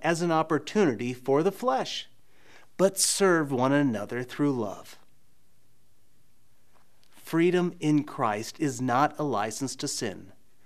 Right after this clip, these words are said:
but a license to live for Christ. That is life to the fullest. And in case you want to add just a little bit of insurance salvation by legalism, that game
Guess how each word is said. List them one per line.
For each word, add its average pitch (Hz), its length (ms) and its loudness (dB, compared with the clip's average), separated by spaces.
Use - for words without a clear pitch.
but 135 140 0
a 139 40 2
license 135 680 -2
to 135 140 -6
live 95 260 -6
for 165 140 -6
Christ. - 600 -10
That 170 640 2
is 151 260 0
life 101 420 -10
to 165 100 -2
the 180 100 0
fullest. - 640 -6
And 180 160 2
in 185 120 2
case 247 420 -2
you 202 120 0
want 165 300 0
to 151 560 2
add 160 320 -2
just 262 280 -4
a 165 200 2
little 285 540 -2
bit 208 360 4
of 160 180 2
insurance 170 600 0
salvation 170 720 2
by 120 180 4
legalism, 190 840 2
that 139 440 2
game 147 360 2